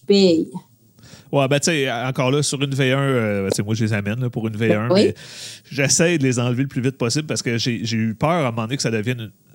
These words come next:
Speaker 2: euh, ma, ma, ma, mon, mon espèce de béquille, là, tu sais, que j'allais comme tout le temps les, les avoir, puis, euh, il y en a qui, qui,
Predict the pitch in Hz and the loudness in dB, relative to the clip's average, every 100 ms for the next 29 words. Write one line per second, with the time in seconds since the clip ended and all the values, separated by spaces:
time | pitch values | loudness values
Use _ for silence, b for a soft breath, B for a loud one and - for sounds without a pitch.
0 | 58 50 80 110 107 113 104 107 104 80 | -20 -18 -14 -10 -10 -8 -10 -8 -10 -12
1 | 76 117 110 127 127 123 - 127 120 113 | -10 -8 -4 -2 0 -2 0 0 0 0
2 | 107 131 123 107 104 120 117 104 101 104 | 0 2 2 0 -2 -4 -4 -4 -2 -2
3 | 110 107 101 95 - 104 - 117 117 113 | -2 -4 -6 -8 -6 -6 -2 -2 0 -2
4 | 113 110 104 104 107 104 107 117 131 123 | -2 -2 0 -2 -2 -2 -2 0 0 -2
5 | 113 107 104 104 104 117 110 101 - 110 | -2 0 -2 -2 -4 -6 -6 -6 -8 -14